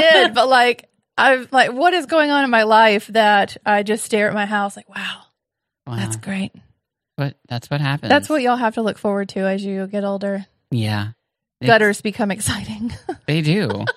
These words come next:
Speaker 2: Hey. So I didn't really do much this week. I had two days off. It was nice. And, um, yeah, and now we've got this wonderful three-day weekend.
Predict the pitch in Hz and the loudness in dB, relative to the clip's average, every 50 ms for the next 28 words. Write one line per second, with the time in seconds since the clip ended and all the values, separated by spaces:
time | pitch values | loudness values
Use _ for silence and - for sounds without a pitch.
0 | _ - 453 - _ _ - - _ - 139 147 156 135 - - - _ _ _ | _ -10 -12 -12 _ _ -20 -8 _ 0 2 2 2 0 -2 -6 -12 _ _ _
1 | _ _ _ _ _ _ 135 131 135 131 131 131 135 - _ _ - - - - | _ _ _ _ _ _ 0 2 2 2 2 0 -2 -6 _ _ -16 -14 -14 -16
2 | - - _ _ _ - 175 196 208 180 180 165 151 127 135 123 123 120 120 - | -16 -20 _ _ _ 2 4 4 4 4 4 4 4 4 2 2 2 0 0 -2
3 | - 117 - - 123 120 120 - - - - - 143 131 135 127 120 - 139 127 | -6 -10 -8 -6 -4 -4 -4 -6 -10 -14 -6 -2 0 0 0 0 0 0 0 0
4 | 123 123 127 117 120 113 110 110 113 - - 127 120 120 117 113 127 113 107 107 | 2 2 2 2 2 2 4 2 2 0 -4 -6 -4 -4 -4 -4 -4 -4 -2 -2
5 | 110 110 110 110 - - - - _ _ - 117 117 113 110 107 107 107 107 107 | -2 -2 -4 -6 -8 -12 -18 -20 _ _ -10 -6 -6 -4 -4 -4 -6 -6 -6 -8
6 | 107 104 107 107 107 107 107 107 107 107 113 117 _ _ _ _ - 123 117 117 | -6 -6 -6 -6 -4 -4 -6 -6 -6 -8 -10 -12 _ _ _ _ -10 -4 -2 0
7 | 147 185 208 135 113 107 101 98 107 113 127 131 - 117 113 - - 117 107 113 | 0 0 0 0 -2 -2 -4 -4 -4 -4 -6 -6 -6 -6 -8 -8 -8 -12 -14 -12
8 | 117 104 104 107 107 120 127 139 123 - - 117 107 107 110 120 131 123 120 110 | -10 -8 -6 -6 -6 -6 -6 -6 -8 -8 -8 -8 -8 -6 -6 -6 -6 -4 -6 -6
9 | 104 - - 110 107 117 143 185 233 262 277 302 294 | -8 -8 -6 -4 -2 -2 0 0 0 0 0 -2 -4